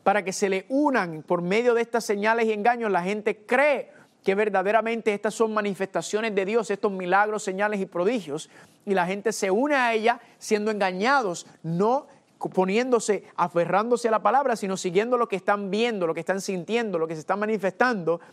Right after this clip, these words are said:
Y dice que entonces ellos están siendo engañados, y esto es lo que los lleva a no solamente unirse a ella, sino también a irse en contra del pueblo de Dios. Ahora, vamos a tomar esto, porque la clave está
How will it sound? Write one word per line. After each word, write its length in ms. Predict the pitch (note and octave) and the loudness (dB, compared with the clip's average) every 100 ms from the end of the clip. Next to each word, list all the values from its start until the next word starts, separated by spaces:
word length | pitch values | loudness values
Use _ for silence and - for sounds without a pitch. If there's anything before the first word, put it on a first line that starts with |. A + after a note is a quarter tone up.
| _ _ | _ _
Y 120 | G3 | -2
dice 240 | F#3 A#3 A3+ | 0 0 0
que 80 | |
entonces 580 | G#3+ F#3+ C4+ B3 F3+ F3 - - - | 0 2 0 0 -4 -4 -10 -20 -2
ellos 280 | G#3+ A#3 A3 | 0 2 2
están 240 | G#3+ G#3+ | 0 -2
siendo 240 | G#3 G#3+ G#3+ | 0 0 0
engañados, 720 | G3 F#3+ G3 D#4 C#4+ G#3 G3+ | 0 0 2 2 2 0 0
y 60 | |
esto 160 | G#3 B3 | 0 2
es 20 | |
lo 100 | A#3 | 2
que 80 | G#3+ | 0
los 160 | G3+ F3 | -2 2
lleva 340 | G#3 B3 F#3+ - _ - | 2 2 0 -2 _ -14
a 260 | B2+ D#3+ - | -4 -2 -2
no 160 | E3+ | -4
solamente 420 | G3+ A3+ A3+ G#3 F#3+ | 0 0 0 0 -2
unirse 400 | F#3 A#3 - A3 | 0 -2 2 2
a 120 | C4+ | 2
ella, 140 | B3 | 0
sino 220 | G3+ F#3 | -2 -4
también 320 | F3+ E3 F3 F#3+ | -4 -2 -2 -2
a 100 | F3+ | -2
irse 260 | G#3+ G#3+ | -2 -4
en 80 | F3+ | -4
contra 480 | - G#3+ G3 G3+ G3 _ _ | -2 -4 0 -2 -2 _ _
del 180 | D#3 D#3+ | -4 -4
pueblo 540 | - F3 F3 F3 F3 - - | 0 0 2 0 -2 -6 -12
de 200 | D#3 D#3 | -2 -2
Dios. 440 | E3 D3 - - - | 0 -2 -6 -12 -4
Ahora, 440 | F3 A#3 A#3+ D#3 - _ _ _ _ _ _ _ _ _ - | 2 4 2 -2 -8 _ _ _ _ _ _ _ _ _ -2
vamos 240 | F#3 G#3+ | 0 2
a 160 | G3+ G3 _ _ _ | 2 0 _ _ _
tomar 320 | - F3 F3+ | -2 0 2
esto, 400 | G3 F#3 - A#2+ - _ _ - | 0 -2 -4 -8 -10 _ _ -4
porque 300 | - - E3+ | -4 0 0
la 200 | E3 - | 0 0
clave 520 | G#3 C4+ C#4 E3+ D#3+ | 4 4 4 0 -8
está 400 | F#3 F3+ G#3+ G#3+ | -8 0 0 0